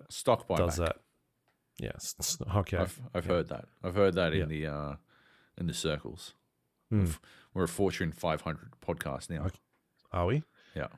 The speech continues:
Speaker 1: and we do stock buybacks.
Speaker 2: Yeah.
Speaker 1: Yeah.
Speaker 2: All right. Well, you put that together in the contract, and we'll, <laughs> um, we'll get that up.
Speaker 1: Yeah.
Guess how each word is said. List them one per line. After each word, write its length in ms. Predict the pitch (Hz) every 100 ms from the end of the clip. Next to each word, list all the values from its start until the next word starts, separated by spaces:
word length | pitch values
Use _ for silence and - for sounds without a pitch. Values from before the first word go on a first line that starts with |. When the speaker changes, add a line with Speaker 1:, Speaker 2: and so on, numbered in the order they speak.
| - -
Speaker 1:
and 100 | 85
we 60 | 73
do 120 | 73
stock 260 | - - -
buybacks. 440 | 73 65 64 - - _ _ _ _ _ _ _
Speaker 2:
Yeah. 220 | 131 98 - - _ _ _ -
Speaker 1:
Yeah. 60 | - - - _ _ _ _ -
Speaker 2:
All 100 | 107
right. 180 | 85 -
Well, 120 | 98
you 160 | 110 135
put 140 | 131
that 160 | 104 101
together 300 | 92 90 87
in 60 | 87
the 60 |
contract, 640 | 90 90 90 92 117 - -
and 180 | 92 92
we'll, 220 | 87 85 85
<laughs> 0 |
um, 460 | 82 82 80 78 - -
we'll 120 | 98
get 180 | 90 82
that 100 | 80
up. 140 | 76 - - - - - _ _ _ _
Speaker 1:
Yeah. 100 | -